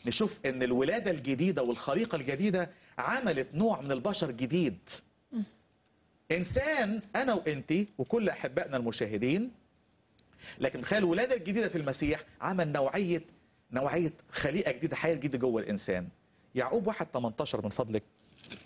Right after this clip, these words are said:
Speaker 1: أخت منى لو تقراها لنا يبقى كتر خيرك.
Speaker 2: عدد تمنتاشر بس.
Speaker 1: تمنتاشر بس.
Speaker 2: "شاء فولدنا بكلمة الحق لكي نكون بكورة من خلائقه."
Speaker 1: لك المجد يا رب. شاء فولدنا بكلمة الحق لكي إيه؟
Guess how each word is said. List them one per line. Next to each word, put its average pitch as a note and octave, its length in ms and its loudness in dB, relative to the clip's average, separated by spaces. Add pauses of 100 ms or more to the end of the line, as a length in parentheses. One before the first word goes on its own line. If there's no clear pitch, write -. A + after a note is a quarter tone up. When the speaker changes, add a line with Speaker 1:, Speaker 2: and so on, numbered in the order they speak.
(500)
Speaker 1:
أخت - 200 -2
منى D3 180 4
لو A2+ 100 4
تقراها B2 340 0
لنا C#3+ 100 2
يبقى A2 160 2
كتر - 220 -4
خيرك. F3+ 440 0 (600)
Speaker 2:
عدد G#3 600 2
تمنتاشر G#3+ 380 0
بس. A3+ 60 0 (100)
Speaker 1:
تمنتاشر E3+ 360 -2 (640)
بس. - 300 -4 (200)
Speaker 2:
"شاء D4+ 560 0
فولدنا B3 760 0
بكلمة A3+ 600 0
الحق G3+ 340 -2 (360)
لكي A3 260 0
نكون B3 560 2
بكورة C4 720 0 (300)
من A3+ 240 2
خلائقه." G3+ 580 0
Speaker 1:
لك D#3 200 2
المجد C3 320 0
يا G#2+ 120 4
رب. F#2+ 160 0 (500)
شاء F#3+ 360 2
فولدنا D3+ 680 0
بكلمة D#3 480 0
الحق - 300 -4
لكي - 140 -2
إيه؟ D#3+ 280 0